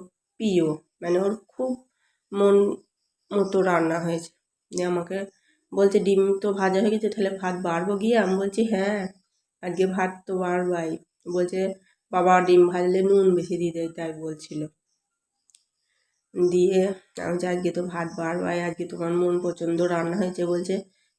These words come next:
"খেলেও দোষ, না খেলেও দোষ", তাই বলছে। আমি বলছি, "না, তুই মাছ হলে খেতে চাস না, আর, উম, এখন ডাল, পোস্ত, ডিমের বড়া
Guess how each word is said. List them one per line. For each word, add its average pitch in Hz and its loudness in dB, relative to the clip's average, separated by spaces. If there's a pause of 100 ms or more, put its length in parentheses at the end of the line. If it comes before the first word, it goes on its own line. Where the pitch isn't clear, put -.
"খেলেও 190 6 (100)
দোষ, 185 2 (120)
না 175 0
খেলেও 180 0
দোষ", 180 2 (260)
তাই - -8
বলছে। - -4 (720)
আমি 208 -6
বলছি, 208 -2
"না, 214 4 (500)
তুই 208 0
মাছ 190 4
হলে 214 0
খেতে 202 -4
চাস 190 0
না, 196 -2 (720)
আর, 170 0 (380)
উম, 175 2 (560)
এখন 175 0 (240)
ডাল, 180 2 (120)
পোস্ত, 185 -6 (140)
ডিমের 175 2
বড়া 170 0